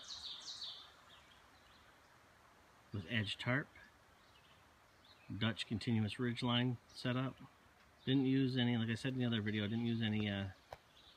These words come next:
underquilt or top quilt. I had my top quilt in there. That's a, uh,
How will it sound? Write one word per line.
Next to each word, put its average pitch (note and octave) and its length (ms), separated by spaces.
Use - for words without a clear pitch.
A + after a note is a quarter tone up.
underquilt A#2 440
or F#2 60
top A2+ 260
quilt. G2+ 160
I A2 40
had C3 120
my B2+ 100
top A#2 240
quilt A#2 200
in A#2+ 100
there. B2 140
That's G#2+ 260
a, G2 180
uh, G#2 180